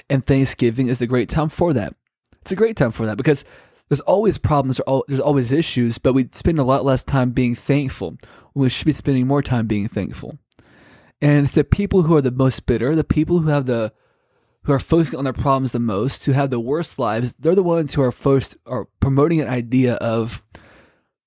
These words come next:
we should cancel Thanksgiving. And they're the problem. They're the problem. Things like this are not great. They're unthankful. And, um, it's kinda sad, but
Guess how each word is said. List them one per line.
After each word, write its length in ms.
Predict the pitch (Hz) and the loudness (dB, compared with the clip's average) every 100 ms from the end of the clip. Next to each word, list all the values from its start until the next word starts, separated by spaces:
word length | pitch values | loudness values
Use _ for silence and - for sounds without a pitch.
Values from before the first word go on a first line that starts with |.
| - | 0
we 100 | 139 | 0
should 220 | - 120 | 0 0
cancel 560 | - 127 117 123 117 - | 2 2 2 0 -2 -4
Thanksgiving. 640 | - 107 - - 50 57 135 _ _ _ _ _ _ - _ _ _ _ _ _ _ _ _ _ - | -4 -4 -4 -8 -8 -12 -14 _ _ _ _ _ _ -20 _ _ _ _ _ _ _ _ _ _ 0
And 140 | 151 | 2
they're 80 | 180 | 4
the 100 | 190 | 2
problem. 400 | 226 175 202 175 _ _ _ _ _ - | 0 0 -2 -8 _ _ _ _ _ -12
They're 360 | 135 131 160 | -4 2 2
the 80 | 180 | 2
problem. 420 | - - 135 131 - _ - | 0 -2 0 -2 -6 _ -2
Things 280 | 139 135 131 | 0 2 2
like 180 | 127 | -2
this 380 | - 120 110 - - - | 0 -2 -2 -8 -10 -6
are 360 | 127 123 120 _ _ _ _ - | -2 -2 -4 _ _ _ _ -6
not 400 | 131 127 123 - _ - 135 | 0 2 0 -6 _ -20 -10
great. 480 | 113 101 - - - _ _ _ _ _ _ _ | -8 -8 -10 -16 -20 _ _ _ _ _ _ _
They're 120 | 135 | 0
unthankful. 680 | 139 127 - 113 - 104 107 - - - - - | 2 0 0 -2 -4 -10 -14 -18 -20 -20 -20 -4
And, 360 | 147 143 139 | 2 2 4
um, 460 | 139 135 135 127 123 _ _ _ _ _ _ _ _ | 2 2 0 -2 -6 _ _ _ _ _ _ _ _
it's 160 | - - | -6 -2
kinda 180 | 180 | 0
sad, 380 | 160 139 120 123 | 0 -2 -4 -2
but 280 | 165 196 - | 2 2 0